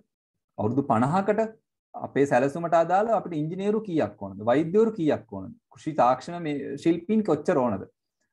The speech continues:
ඊළඟට පරිසරවේදීන් අපිට කොච්චර ඕනද? අ, ඇග්‍රිකල්චර් කට්ටිය කොච්චර ඕනද කියන එක අපි දන්නේ නැහැ. ඒක දන්නේ නැති නිසා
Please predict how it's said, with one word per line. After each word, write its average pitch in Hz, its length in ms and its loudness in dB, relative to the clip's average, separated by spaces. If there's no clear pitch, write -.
ඊළඟට 117 400 -2
පරිසරවේදීන් 170 680 -2
අපිට 190 200 -2
කොච්චර 170 300 -4
ඕනද? 151 260 -2
අ, 101 60 -8
ඇග්‍රිකල්චර් 165 800 0
කට්ටිය 240 360 -4
කොච්චර 196 300 -2
ඕනද 175 260 -2
කියන 226 140 -4
එක 254 60 -6
අපි 220 140 -4
දන්නේ 117 240 -2
නැහැ. - 120 -18
ඒක 147 120 0
දන්නේ 123 220 -2
නැති 202 180 0
නිසා 117 280 -4